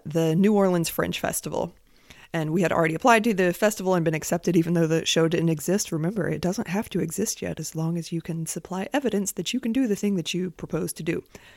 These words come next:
Uh, so we had this show that we needed to make, and Meredith lived in Seattle and I lived in San Francisco. Uh, so I looked around, I knew we needed a space and that we would only have a short amount of time. And I ended up, uh, befriending this brilliant woman named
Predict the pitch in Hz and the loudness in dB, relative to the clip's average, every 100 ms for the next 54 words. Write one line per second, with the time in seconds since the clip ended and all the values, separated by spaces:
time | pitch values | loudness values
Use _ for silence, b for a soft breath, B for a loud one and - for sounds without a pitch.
0 | B B B B B 190 - - 233 185 | B B B B B -2 -2 -2 2 2
1 | 160 196 254 330 247 - 185 156 156 170 | 2 -2 2 2 2 2 4 2 0 0
2 | 165 165 170 170 165 180 202 226 208 185 | 0 -2 -2 -2 0 0 2 2 2 2
3 | 170 165 190 170 160 160 151 180 160 160 | 4 4 0 -2 0 0 -2 -2 0 0
4 | 151 156 147 151 160 156 160 165 170 - | -2 -4 -4 -6 -6 -6 -4 -6 -8 -8
5 | - 165 _ _ b b b b - 175 | -10 -12 _ _ b b b b -10 -8
6 | 165 - - 185 175 170 165 - _ _ | -8 -12 -4 2 4 4 2 -6 _ _
7 | - 175 170 175 160 175 269 233 185 190 | -6 -2 0 0 0 0 2 2 4 4
8 | 190 165 202 196 180 180 170 160 - 175 | 2 2 2 2 2 2 0 -2 -2 0
9 | 208 254 202 160 170 160 - 185 214 208 | 0 0 0 2 2 0 0 0 0 0
10 | 170 - 190 190 185 170 165 160 - 175 | -2 -2 0 0 0 -2 -2 -4 -4 -4
11 | 151 156 160 B B B 180 175 180 - | -2 -4 -8 B B B -2 0 0 2
12 | 202 208 190 180 - - 175 165 160 156 | 2 2 2 0 -2 -6 -2 -2 -2 -2
13 | 175 196 190 180 180 175 160 160 - 151 | 0 2 2 2 0 0 2 2 0 0
14 | 196 220 175 170 170 156 160 160 160 160 | 2 4 2 2 2 2 0 0 0 0